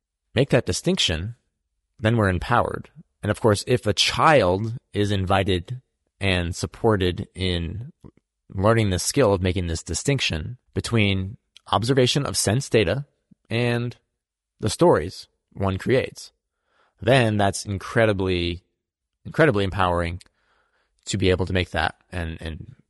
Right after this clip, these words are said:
embody that highest form of intelligence, right?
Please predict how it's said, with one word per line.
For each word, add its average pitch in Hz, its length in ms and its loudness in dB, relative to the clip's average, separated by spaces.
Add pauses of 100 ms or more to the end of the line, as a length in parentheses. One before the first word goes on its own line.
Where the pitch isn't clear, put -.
(120)
embody 90 420 2
that 85 200 2
highest 87 380 0
form 98 160 -2
of 80 100 -4
intelligence, - 800 -2
right? 85 280 -2